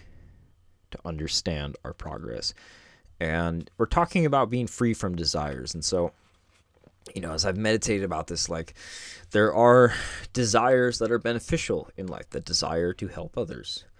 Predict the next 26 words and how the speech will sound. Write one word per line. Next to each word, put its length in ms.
the 100
desire 520
to 220
practice 500
yoga. 380
And 340
so 180
the 160
enemy, 460
in 60
a 60
certain 300
sense, 360
isn't 260
desire. 800
I 80
think 260
a 60
better 420
way 260
maybe 420
to 460
read 340
that 300
is 360
craving 760